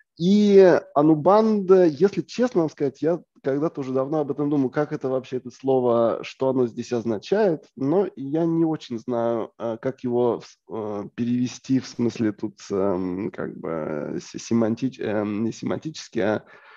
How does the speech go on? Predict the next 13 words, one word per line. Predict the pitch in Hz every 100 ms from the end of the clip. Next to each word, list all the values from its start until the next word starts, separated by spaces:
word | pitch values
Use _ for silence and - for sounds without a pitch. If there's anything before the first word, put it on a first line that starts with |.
| - - _
в |
смысле, | 139 - -
а | 151
ну, | 160 156 -
ну | 135 143
ладно, | 139 107 120 107
даже | 123 117
не | 123
будем, | 117 98 92
да, | 90
об | 90 87
этом | 90
говорить. | 104 143 196